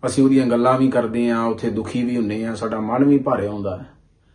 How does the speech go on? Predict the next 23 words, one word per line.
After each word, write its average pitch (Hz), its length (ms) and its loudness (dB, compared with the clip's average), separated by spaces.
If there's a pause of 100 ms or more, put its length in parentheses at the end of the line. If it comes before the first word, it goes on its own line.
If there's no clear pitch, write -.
(400)
ਪਰ - 140 -2
ਕੁਝ 202 320 8
ਦੇਰ 180 280 6
ਬਾਅਦ 151 600 8
ਫੇਰ 156 420 4
ਅਸੀਂ 151 240 2
ਉਹੀ 143 300 4
ਦੁਨੀਆ 127 400 -4
ਦੇ 131 140 2
ਕਾਰ 123 300 2
ਵਿਹਾਰ, 117 500 0
ਸੰਸਾਰ 110 600 -4
ਦੇ 113 220 -4
ਕੰਮ, 113 340 -2
ਆਪਣੀ 117 380 -4
ਸਾਰੇ 170 320 2
ਉਹਨਾਂ 175 260 2
ਦੇ 165 100 0
ਵਿੱਚ 139 200 0
ਅਸੀਂ 131 160 -4
ਲੱਗ 110 140 -2
ਜਾਂਦੇ 104 360 -8
ਹਾਂ। 90 80 -14